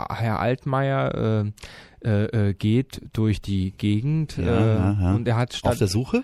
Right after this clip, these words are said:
Speaker 2: Ja.
Speaker 1: statt buschigen Schwanz hat er einen buschigen Bauch. Ich nehme an, dass dieser Bauch, äh,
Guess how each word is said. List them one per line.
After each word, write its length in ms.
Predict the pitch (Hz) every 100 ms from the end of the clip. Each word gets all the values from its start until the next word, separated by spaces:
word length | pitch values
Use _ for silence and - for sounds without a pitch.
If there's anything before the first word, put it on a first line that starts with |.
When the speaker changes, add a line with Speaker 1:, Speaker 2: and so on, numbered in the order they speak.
| -
Speaker 2:
Ja. 140 | 101 139
Speaker 1:
statt 260 | - 131 -
buschigen 340 | 160 156 139
Schwanz 340 | - 123 147
hat 120 | 147 135
er 80 |
einen 160 | 113 117
buschigen 400 | 123 - 117 101
Bauch. 380 | 90 101 160 -
Ich 100 | 110
nehme 220 | 135 147 139
an, 100 | 151
dass 140 | -
dieser 200 | 123 123
Bauch, 440 | 107 110 117 - -
äh, 180 | 101